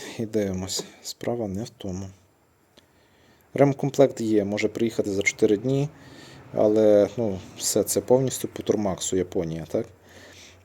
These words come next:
М, там ціна порядка шістсот п'ятдесят гривень, сімсот. Оці резиночки, але немає фільтрів оцих зверху.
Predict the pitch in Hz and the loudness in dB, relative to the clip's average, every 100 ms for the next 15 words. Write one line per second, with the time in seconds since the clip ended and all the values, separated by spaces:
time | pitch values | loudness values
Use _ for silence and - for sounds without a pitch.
0 | 117 104 101 95 95 95 95 95 92 113 | -12 -8 -6 -4 -4 -4 -6 -8 -6 -2
1 | 110 110 - - - - - - - - | -2 -4 -8 -16 -20 -20 -20 -20 -20 -20
2 | - - 156 - 190 107 104 92 - 87 | -20 -14 -6 -4 -2 -2 0 0 -2 -6
3 | - - - 90 82 80 92 87 78 78 | -4 -6 -6 -6 -4 -4 -4 -6 -8 -10
4 | - - - - - - - - - - | -10 -8 -8 -10 -18 -20 -18 -14 -10 -4
5 | 107 107 120 170 147 - - 113 98 98 | 0 0 2 2 2 -2 0 2 2 2
6 | 107 113 107 107 98 92 90 - - - | 0 0 -2 -2 0 -2 -4 -10 -20 -20
7 | - - - - 101 92 - 82 76 - | -20 -20 -20 -14 -12 -10 -8 -8 -8 -16
8 | - - - - - - 90 - 82 - | -20 -20 -20 -20 -20 -18 -10 -10 -8 -10
9 | 82 - | -10 -14